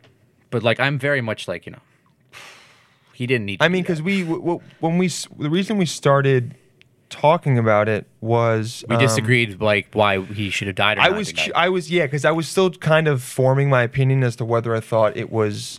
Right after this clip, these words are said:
Speaker 2: n-, necessary or not, because I have two brothers that are
Speaker 1: In the military.
Speaker 2: in the military.
Speaker 1: Yeah.
Speaker 2: And, and, um, the, the reason we d-, like, so everything we just talked was kind of a backdrop as to
Speaker 1: Sure, yeah, yeah.
Speaker 2: here is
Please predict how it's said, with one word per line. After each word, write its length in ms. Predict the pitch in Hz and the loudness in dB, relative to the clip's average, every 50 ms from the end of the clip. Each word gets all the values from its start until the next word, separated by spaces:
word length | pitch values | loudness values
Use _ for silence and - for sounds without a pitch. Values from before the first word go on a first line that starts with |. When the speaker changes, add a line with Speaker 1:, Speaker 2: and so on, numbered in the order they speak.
| - _ | -16 _
Speaker 2:
n-, 440 | - 117 113 107 - - 110 110 - | -6 -6 -6 -6 -8 -10 -14 -14 -6
necessary 720 | - 123 120 123 120 113 - 117 113 - 107 104 104 104 | -4 -2 2 2 0 0 -2 -8 -6 -2 -2 -2 -2 -2
or 20 | 110 | -4
not, 300 | 110 101 - - - _ | -6 -6 -6 -8 -10 _
because 300 | 117 123 - 127 113 127 | -10 -2 0 0 4 4
I 80 | 123 127 | 4 4
have 180 | 139 139 135 | 4 2 0
two 180 | - - 165 151 | -2 -4 -4 -2
brothers 500 | 131 127 127 127 127 127 127 123 120 113 | 2 2 2 4 4 2 0 0 0 0
that 240 | 113 110 110 110 - - - | 2 0 0 0 -2 -2 -2
are 500 | 113 110 110 110 110 110 107 107 120 - - | 0 2 2 2 0 0 0 -2 -4 -6 -10
Speaker 1:
In 80 | 107 107 | -6 -4
the 60 | 127 | 0
military. 400 | 147 151 127 104 - 92 87 82 | 2 2 2 2 0 -6 -6 0
Speaker 2:
in 140 | - 135 139 | 0 2 2
the 80 | 151 151 | 2 2
military. 640 | 147 139 131 123 117 110 117 107 101 101 104 104 104 | 2 2 2 2 0 0 0 0 2 2 2 0 0
Speaker 1:
Yeah. 160 | 95 85 82 - _ _ _ _ _ - | -2 -2 -6 -10 _ _ _ _ _ 0
Speaker 2:
And, 500 | 123 120 120 117 117 117 113 110 - - - _ _ _ _ _ _ | 0 2 2 2 0 0 -2 -4 -6 -10 -18 _ _ _ _ _ _
and, 220 | 123 120 113 98 - _ _ _ _ _ _ | -4 -4 -4 -6 -10 _ _ _ _ _ _
um, 640 | - 123 120 120 117 117 117 117 117 113 113 95 - - _ _ _ _ _ _ _ _ _ _ _ _ _ _ _ _ _ _ _ _ _ | 2 2 2 2 0 -2 -2 -4 -4 -4 -6 -8 -10 -14 _ _ _ _ _ _ _ _ _ _ _ _ _ _ _ _ _ _ _ _ _
the, 160 | 135 135 143 - 151 | -2 0 0 2 2
the 100 | 156 160 | 0 2
reason 300 | 165 190 214 202 247 226 | 2 0 0 -2 -2 -2
we 100 | 214 196 | -2 -2
d-, 140 | 147 123 - - - - | -2 -4 -10 -16 -6 0
like, 220 | 143 139 131 127 | 0 0 0 -2
so 340 | - - 156 143 139 135 127 - - | -4 -2 2 2 2 2 0 0 -2
everything 300 | 156 170 202 208 208 196 | 0 0 0 0 0 -2
we 60 | 190 | 0
just 200 | 151 151 135 - | -2 -2 -4 0
talked 240 | - 135 127 127 - | 2 0 0 0 -2
was 100 | 123 123 | -6 -4
kind 220 | - 131 117 117 | -2 -2 -2 0
of 60 | 110 | -2
a 60 | 110 104 | -4 -4
backdrop 640 | 113 113 107 104 101 - - - - - - - - _ | -2 0 0 0 -2 -2 -6 -8 -8 -8 -12 -16 -6 _
as 280 | 120 117 117 110 117 - | 0 0 0 0 -2 -6
to 180 | - - 120 | -4 -2 0
Speaker 1:
Sure, 160 | 113 117 101 | 2 2 2
yeah, 220 | 92 92 101 90 82 | 4 2 0 0 0
yeah. 160 | 92 98 - | -2 -2 -2
Speaker 2:
here 560 | 123 147 165 165 165 165 170 165 160 151 - - | -2 0 0 2 2 2 2 0 -2 -4 -2 -2
is 500 | 135 131 131 131 131 123 120 117 - | 0 0 2 2 0 0 -2 -4 -8